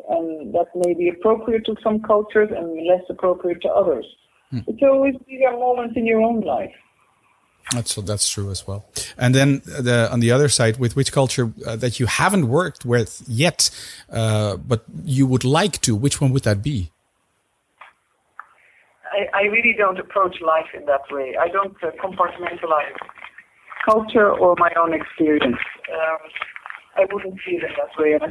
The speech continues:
Speaker 1: certainly wouldn't, uh, like to, uh, uh,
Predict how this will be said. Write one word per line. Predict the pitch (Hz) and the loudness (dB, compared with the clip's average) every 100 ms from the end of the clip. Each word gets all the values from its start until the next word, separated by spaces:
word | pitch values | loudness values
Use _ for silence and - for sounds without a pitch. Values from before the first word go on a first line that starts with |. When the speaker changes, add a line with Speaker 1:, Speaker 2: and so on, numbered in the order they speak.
| - | 2
Speaker 1:
certainly | 208 208 175 | 2 2 0
wouldn't, | 170 165 160 - | 0 0 -2 0
uh, | 160 151 151 | 2 4 2
like | 160 156 - - | 2 2 0 -2
to, | 156 143 139 | -2 0 2
uh, | 131 110 - - | 2 0 -4 -2
uh, | 147 143 139 | 2 2 0